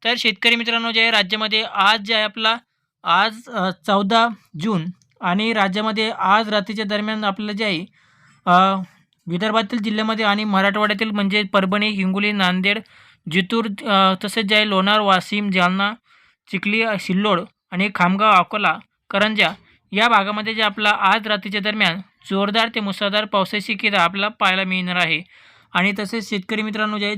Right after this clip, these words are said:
छत्रपती संभाजीनगर, तसेच जे आहे अहिल्यानगर, नाशिक जिल्हा, मालेगाव, नंदुरबार, पालघर, मुंबई, पुणे आणि कोकणपट्टी या भागामध्ये जे आहे शेतकरी मित्रांनो, आज रात्री दरम्यान पावसाचा जोर कमी राहील, म्हणजे हलका ते मध्यम स्वरूपाचा पाऊस पाहायला मिळेल.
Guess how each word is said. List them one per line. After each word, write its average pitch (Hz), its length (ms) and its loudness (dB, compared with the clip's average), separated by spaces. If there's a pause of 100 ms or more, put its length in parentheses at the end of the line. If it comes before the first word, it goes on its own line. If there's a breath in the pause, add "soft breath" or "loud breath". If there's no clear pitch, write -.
छत्रपती 202 400 -4
संभाजीनगर, 202 640 -2 (100)
तसेच 196 240 -6
जे 202 80 -4
आहे 196 120 0
अहिल्यानगर, 202 600 -2 (160)
नाशिक 185 420 -2
जिल्हा, 214 300 -4
मालेगाव, 185 520 0
नंदुरबार, 185 600 -2
पालघर, 175 520 -4
मुंबई, 175 380 -2
पुणे 202 360 -8 (520 soft breath)
आणि 180 140 -6
कोकणपट्टी 196 680 -4 (520 soft breath)
या 226 100 2
भागामध्ये 226 460 2
जे 233 80 0
आहे 226 140 2
शेतकरी 214 380 -6
मित्रांनो, 214 440 -4
आज 202 240 0
रात्री 214 240 -2
दरम्यान 208 380 -2
पावसाचा 185 400 0
जोर 196 180 0 (100)
कमी 196 200 2
राहील, 220 180 4
म्हणजे 202 400 -2
हलका 180 320 -2
ते 220 120 -4
मध्यम 202 300 0
स्वरूपाचा 190 380 -4
पाऊस 185 260 -4
पाहायला 185 260 2
मिळेल. 214 220 -2